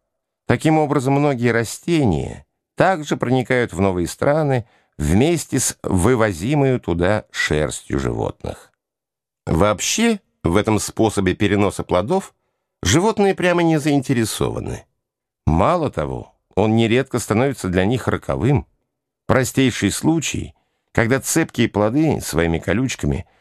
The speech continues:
прицепляются к животным и, задевая за другие предметы, в другом месте отпадают. Но бывают и гораздо более сложные случаи. Таковы, например, зерновки ковыля. Не перистого,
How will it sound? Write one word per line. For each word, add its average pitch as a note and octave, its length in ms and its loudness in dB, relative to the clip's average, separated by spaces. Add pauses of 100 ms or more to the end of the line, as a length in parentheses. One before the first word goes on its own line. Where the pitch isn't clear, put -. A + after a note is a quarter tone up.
(160)
прицепляются A#2+ 640 0
к E2+ 60 -4
животным C#3 720 0 (1120)
и, E3 100 6
задевая D#3 600 2
за G#2+ 100 -4
другие F2+ 320 0
предметы, C#3 720 0 (100)
в - 120 -8
другом G#2+ 480 0
месте A#2+ 500 -2 (100)
отпадают. C2 920 -6 (800)
Но C#3 180 4
бывают D#3+ 440 0
и D3 100 -6
гораздо D3+ 400 -2
более C3+ 320 0
сложные G#2 420 -2
случаи. - 540 -8 (460)
Таковы, B2+ 360 2
например, E3+ 400 2
зерновки C3 680 0
ковыля. D3 600 0 (580)
Не A2 240 4
перистого, A2+ 800 -2